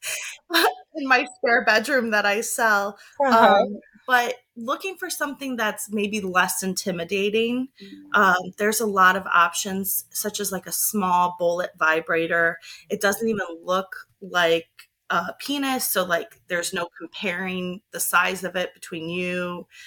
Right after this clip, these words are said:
Speaker 1: and your partner and, like, what it looks like. Or, like, even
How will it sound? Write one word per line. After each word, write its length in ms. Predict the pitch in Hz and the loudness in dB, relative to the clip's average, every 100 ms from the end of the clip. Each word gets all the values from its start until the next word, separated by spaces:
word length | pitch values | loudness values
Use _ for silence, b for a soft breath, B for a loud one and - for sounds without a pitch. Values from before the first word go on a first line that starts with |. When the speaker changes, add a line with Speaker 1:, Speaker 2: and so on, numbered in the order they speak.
| B - | B -10
Speaker 1:
and 100 | 165 | -4
your 140 | - | -4
partner 800 | - 247 247 - 233 233 226 220 - | 0 2 2 2 0 2 2 0 -2
and, 200 | 170 165 | -4 -4
like, 180 | - - | -8 -8
what 220 | 165 170 | 0 0
it 100 | - | 0
looks 340 | 190 202 - - | -4 -4 -4 -2
like. 340 | 190 190 185 B B B | 2 0 -2 B B B
Or, 160 | - 196 | 2 2
like, 280 | 190 185 - - | 2 -2 -6 -6
even 400 | 233 262 240 | -2 0 0